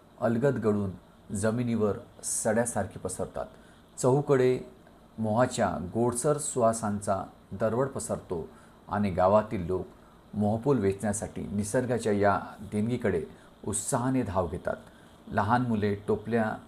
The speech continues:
भरू लागतात, तर स्त्रिया आणि पुरुष मोहफुलांचा सुगंध घेत हळूहळू त्याची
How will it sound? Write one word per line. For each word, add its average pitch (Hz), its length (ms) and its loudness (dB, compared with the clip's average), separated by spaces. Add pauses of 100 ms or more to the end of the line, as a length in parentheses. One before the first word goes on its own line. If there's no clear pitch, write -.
(120)
भरू 110 200 -2
लागतात, 98 400 2 (160)
तर 101 140 2
स्त्रिया 104 400 -4
आणि 101 180 -2
पुरुष 110 300 -2 (560)
मोहफुलांचा 98 680 0
सुगंध 110 440 -2
घेत 87 200 0 (440)
हळूहळू 101 420 4 (440)
त्याची 101 400 -2